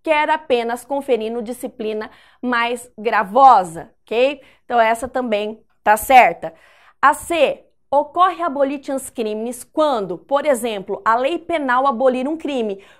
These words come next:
como for o, como foi o caso do artigo duzentos e quarenta do Código Penal." Também tá certa. Tem-se novatio legis in melio quando a lei penal definir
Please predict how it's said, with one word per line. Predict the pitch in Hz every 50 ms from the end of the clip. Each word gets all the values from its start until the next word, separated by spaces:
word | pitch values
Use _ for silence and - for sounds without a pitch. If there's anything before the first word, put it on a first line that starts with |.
| _ _
como | - 349 330 302 302 311
for | - - - 277 233 220 220
o, | 254 233
como | - - - 269 254 240 233
foi | 226 - 226 202 214
o | 254 285
caso | - - 277 247 226 226 226 285
do | 277 254 302
artigo | 294 294 285 - 262 240
duzentos | 226 285 262 247 247 233 226
e | -
quarenta | - 269 254 240 226 214 -
do | 233 214 247
Código | - 247 220 214 220 220 214
Penal." | - 269 302 285 247 220 196 180 196 - _
Também | - 277 254 226 220 220
tá | 226 240 247
certa. | 240 - 254 220 170 151 - - - - _ _ _ _ _ _ _ _ _ _ _ _ _
Tem-se | - 403 415 403 370 - - - 208 185 - - -
novatio | 226 254 262 269 240 294 320 339 330 330 294 294
legis | 262 233 220 208 202 196 196 208 180 -
in | 208 202 196
melio | 208 240 269 254 233 196 180 175 - - _ _ _
quando | - 196 202 302 269
a | 277
lei | 285 320 359
penal | 349 - 302 262 254 254 262 269
definir | 233 262 254 - - 254 240 233 233 226 220 190 -